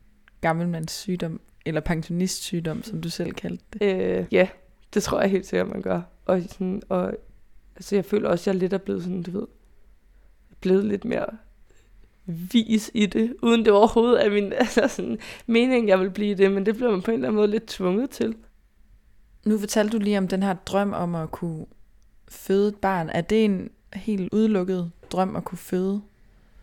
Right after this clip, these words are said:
Speaker 2: Øh, nej, det er det ikke. Øh, jeg går på sådan noget nede hos fysioterapeuten, går jeg på et hold, sådan et træningshold hver mandag, med, øh, andre sådan unge, jeg tror, det er sådan op til femogtredive eller sådan noget, der har gigt. Øhm, og der var også en, en pige med, der var der.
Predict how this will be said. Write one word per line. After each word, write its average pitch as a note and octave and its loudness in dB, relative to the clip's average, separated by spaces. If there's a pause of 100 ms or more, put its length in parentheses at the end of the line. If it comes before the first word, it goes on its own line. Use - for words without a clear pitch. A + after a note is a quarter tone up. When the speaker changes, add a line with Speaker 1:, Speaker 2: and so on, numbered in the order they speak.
(440)
Speaker 2:
Øh, G3 6
nej, F3 2 (280)
det F#3+ 2
er F3 2
det D#3+ 0
ikke. D3+ -8 (480)
Øh, F#3 4
jeg - 0
går G3 4
på F#3+ -6
sådan F#3+ -6
noget F#3 -2
nede G3 0
hos F#3+ -6
fysioterapeuten, G#3 -4
går F3 2
jeg F3 0
på E3 -8
et E3 -4
hold, G#3 0 (160)
sådan F#3+ -8
et F3+ -8
træningshold F#3 -2
hver F3 -2
mandag, G3 -2 (140)
med, F3+ 0
øh, F#3 -2
andre F3 -4
sådan F3+ -6
unge, F3+ -2
jeg F3+ -6
tror, - -6
det F#3 -10
er - -16
sådan - -6
op - -4
til - -16
femogtredive - -12
eller F3 -10
sådan F#3 -16
noget, F3+ -14 (180)
der E3 -6
har D#3 -8
gigt. - -12 (600)
Øhm, F3+ -6 (520)
og G3+ -4
der G#3+ 8
var G#3 6
også F3+ 0
en, F#3 -6 (220)
en F#3 0
pige G3+ -2
med, F#3+ 2
der F#3 -2
var F3+ 2
der. F3 -2